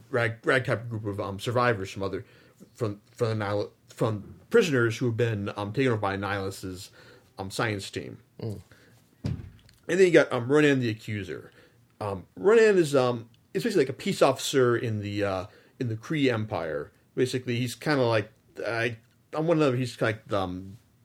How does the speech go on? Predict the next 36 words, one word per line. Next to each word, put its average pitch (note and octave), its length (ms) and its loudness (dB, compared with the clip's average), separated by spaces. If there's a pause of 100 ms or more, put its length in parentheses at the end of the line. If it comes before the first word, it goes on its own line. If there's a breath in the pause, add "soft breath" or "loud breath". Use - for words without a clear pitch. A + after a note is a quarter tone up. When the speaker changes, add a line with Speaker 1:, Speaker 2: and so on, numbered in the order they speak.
(160)
Speaker 1:
Marvel B2 180 0
Universe's A2 320 -2
equi-, A2+ 200 -2
equivalent A2 400 -2
of G#2+ 40 -6
Judge G#2+ 400 -2
Dredd G#2+ 300 -2
from - 180 -12
what F2 80 -6
I've, E2+ 100 -8 (500 soft breath)
from A2 140 -4
what - 20 0
I've C3 120 2
seen. F2+ 200 -6
Like, F2 140 -8
he's A#2+ 260 0
just, C#3+ 220 -6
Speaker 2:
<laughs> A2+ 60 -10
Speaker 1:
it's D3 120 -4
his C#3+ 180 6 (140)
job C3 180 6
to B2 80 -4
go A#2+ 120 6
out A2 280 0
dealing C3+ 260 0
out A2+ 160 -2
justice, G#2+ 640 -6 (460 loud breath)
um, A#2 180 -4
even D#3 240 4
if - 160 2
it, A#2 280 4
like, A2 320 -2
the, G#2 340 -6
um, F#2+ 340 -8 (380)
the C3 100 2
means, C#3+ 720 0